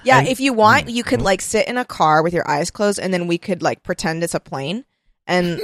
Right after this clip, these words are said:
Speaker 1: like, every once in a
Speaker 2: Good.
Speaker 1: while, like, shake the car and be like, "Uh, the, the plane is experiencing turbulence. Please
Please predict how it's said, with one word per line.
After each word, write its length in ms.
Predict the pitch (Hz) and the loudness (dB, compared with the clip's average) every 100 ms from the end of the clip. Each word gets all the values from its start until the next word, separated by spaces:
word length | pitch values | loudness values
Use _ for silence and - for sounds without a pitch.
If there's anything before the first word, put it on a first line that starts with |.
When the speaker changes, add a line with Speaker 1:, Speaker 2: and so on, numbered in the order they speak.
| - | -2
Speaker 1:
like, 220 | 185 175 | 0 2
every 160 | 196 202 | 2 2
once 120 | 202 107 | 4 4
in 80 | 208 | 4
a 40 | |
Speaker 2:
Good. 40 | |
Speaker 1:
while, 220 | 185 180 185 | 4 4 4
like, 140 | 170 | 2
shake 340 | - 214 190 | 2 2 0
the 80 | - | -4
car 300 | - 190 175 | 2 4 4
and 120 | 180 175 | 2 -2
be 120 | 170 | -2
like, 300 | 165 156 _ _ _ _ _ _ _ _ | 0 -2 _ _ _ _ _ _ _ _
"Uh, 480 | 185 170 165 160 139 - _ _ _ _ _ | -2 0 2 2 -2 -8 _ _ _ _ _
the, 180 | - 277 - _ _ | -2 -2 -2 _ _
the 80 | 277 | -20
plane 220 | - 392 | -12 -10
is 80 | 302 | -8
experiencing 500 | 202 - 160 160 160 | -8 -6 -6 -6 -8
turbulence. 480 | - 175 170 139 - | -6 -6 -4 -8 -10
Please 500 | - 262 311 311 - | -10 -8 -8 -12 -18